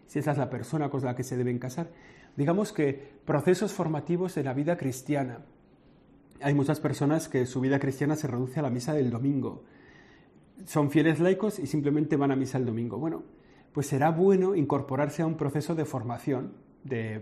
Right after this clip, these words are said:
pues, sobre la vida de la Iglesia, de la actividad en el mundo, de, bueno,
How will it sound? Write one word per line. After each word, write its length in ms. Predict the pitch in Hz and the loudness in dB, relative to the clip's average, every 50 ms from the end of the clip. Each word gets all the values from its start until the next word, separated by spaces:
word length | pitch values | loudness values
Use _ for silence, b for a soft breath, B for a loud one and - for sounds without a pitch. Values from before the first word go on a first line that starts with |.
| - - | -10 -12
pues, 140 | 117 - | -16 -16
sobre 380 | - - - - 139 117 120 127 | -16 -16 -10 -8 -6 -4 -2 -2
la 100 | 123 123 | 0 2
vida 180 | 131 127 120 113 | 2 2 2 0
de 60 | 110 | -2
la 100 | 107 113 | -4 -2
Iglesia, 640 | 120 160 185 180 185 - 180 175 170 170 165 165 165 | 0 0 0 0 0 -2 -2 -2 0 -2 -4 -4 -4
de 440 | 156 135 120 117 113 117 117 113 113 113 | -4 -4 -4 -2 -2 -4 -6 -8 -8 -8
la 100 | 120 123 | -4 -4
actividad 480 | 123 123 - 127 120 120 127 123 120 - | -4 -4 -2 -2 0 0 0 0 -2 -4
en 80 | 127 117 | -4 -4
el 100 | 117 120 | -2 0
mundo, 640 | 147 175 196 190 185 180 175 170 170 170 175 175 170 | 0 0 0 0 0 0 0 0 0 -2 -2 -4 -2
de, 340 | 139 131 127 123 135 - - | -2 0 0 -2 -4 -6 -8
bueno, 200 | - 196 233 - | -8 -8 -8 -8